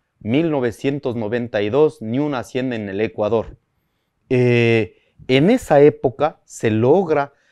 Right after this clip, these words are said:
instalar en la idea de la sociedad, hay que superar el colonialismo, hay que luchar, en este caso, eh, contra el poder establecido. Y empezamos a, a posesionar el tema de la plurinacionalidad,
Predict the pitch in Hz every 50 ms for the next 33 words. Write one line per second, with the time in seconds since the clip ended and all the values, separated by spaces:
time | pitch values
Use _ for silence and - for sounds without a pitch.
0 | _ _ _ _ _ 170 156 170 170 151 - - - - 139 127 139 165 190 202
1 | 180 151 131 117 110 107 107 107 95 123 143 139 123 113 101 95 - - - 98
2 | - - 104 110 110 107 - _ _ - 139 147 139 - - 139 - - - 123
3 | - - 113 110 127 151 143 143 110 - - 110 95 95 90 92 92 92 90 87
4 | - - _ _ _ _ _ _ _ _ - 127 131 117 - 120 117 117 110 -
5 | 143 131 - - - _ _ _ _ _ _ - 110 110 113 117 117 - 123 101
6 | - 120 113 107 - 139 120 - _ _ _ _ _ - 107 107 104 104 104 101
7 | 101 101 98 87 - _ _ _ _ _ - 127 131 139 143 139 123 - - 135
8 | 135 135 - - _ - 117 113 104 - - 104 101 101 113 139 165 165 135 -
9 | - - 92 85 87 87 - - - _ _ _ _ _ _ _ _ _ _ _
10 | _ _ _ _ _ _ _ _ _ _ _ _ _ - 104 107 107 92 - -
11 | - 113 113 113 110 95 107 98 92 85 78 - _ _ _ _ _ - 104 -
12 | 127 117 - - 98 - 113 104 107 107 104 107 98 92 - 120 110 110 101 101
13 | 92 92 - _ - - 190 208 202 180 147 139 131 - - 117 120 117 117 117
14 | 107 117 117 117 113 113